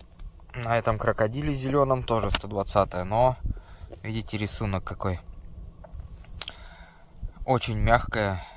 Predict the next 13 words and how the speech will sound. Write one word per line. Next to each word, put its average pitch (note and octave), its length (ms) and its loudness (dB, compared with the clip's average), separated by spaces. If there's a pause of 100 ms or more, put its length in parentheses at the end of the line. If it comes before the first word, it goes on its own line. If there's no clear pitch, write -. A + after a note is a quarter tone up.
(220)
хорошая G#2 680 0 (280)
должна G#2+ 360 2
быть F#2+ 180 0
резина. G#2 460 -2 (840)
Вот G#2+ 100 -10
сегодня A2+ 340 -2
и - 20 -2
сравним, G#2 420 0
как G2 240 -4
едет G2+ 300 -2 (1600)
у G2+ 100 -8
нас G2 360 -4 (1000)
Дефуци. A#2 680 -2